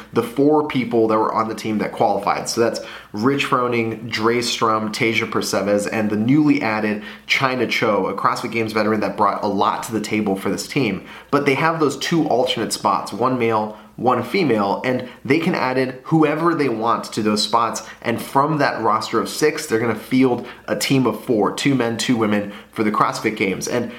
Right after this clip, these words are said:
I'm curious to see exactly what Rich does here, because he has a lot of pull,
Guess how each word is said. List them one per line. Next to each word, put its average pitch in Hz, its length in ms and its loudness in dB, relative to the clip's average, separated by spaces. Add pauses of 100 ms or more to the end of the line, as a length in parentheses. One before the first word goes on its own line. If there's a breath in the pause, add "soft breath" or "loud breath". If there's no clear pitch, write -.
(120 loud breath)
I'm 131 240 0
curious 202 420 0
to 156 60 -4
see 143 220 2
exactly 113 420 0
what 104 140 2
Rich 110 240 -2
does 139 220 0
here, 120 160 2
because 110 340 -2
he 127 80 0
has 123 120 0
a 113 40 2
lot 117 220 2
of 98 100 -6
pull, 120 480 0